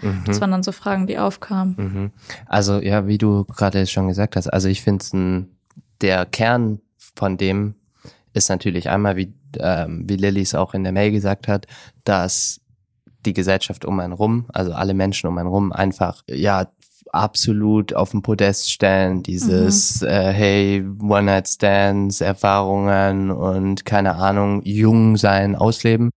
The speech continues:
Speaker 1: Und aber dann, was es auch für mich natürlich macht, ist, dass man natürlich klar wissen will, also sich auch selbst die Frage stellt, hey, mein Partner ist super,
Speaker 2: Mhm.
Speaker 1: aber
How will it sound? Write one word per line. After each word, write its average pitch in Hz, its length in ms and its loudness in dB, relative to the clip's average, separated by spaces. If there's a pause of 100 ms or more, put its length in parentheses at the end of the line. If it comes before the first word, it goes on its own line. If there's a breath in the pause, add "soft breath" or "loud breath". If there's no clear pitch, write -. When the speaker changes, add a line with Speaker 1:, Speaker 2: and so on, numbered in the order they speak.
(120)
Speaker 1:
Und 104 380 2
aber 98 160 2
dann, 104 380 2
was 98 240 0
es - 120 -2
auch 117 240 2
für - 140 -2
mich 104 240 -2
natürlich 110 560 0
macht, 101 480 -4
ist, 104 460 2 (120 soft breath)
dass - 420 -4 (180)
man 101 220 -2
natürlich 101 600 -4
klar 120 640 0 (120)
wissen 107 500 2
will, 107 460 2
also 107 260 2
sich 104 240 2
auch 101 80 -2
selbst - 380 2
die - 60 -4
Frage 104 300 -2
stellt, 110 280 -2
hey, 117 260 2 (160)
mein 104 200 4
Partner 107 320 0
ist - 160 2
super, 143 540 2 (160)
Speaker 2:
Mhm. 240 280 0
Speaker 1:
aber 101 580 2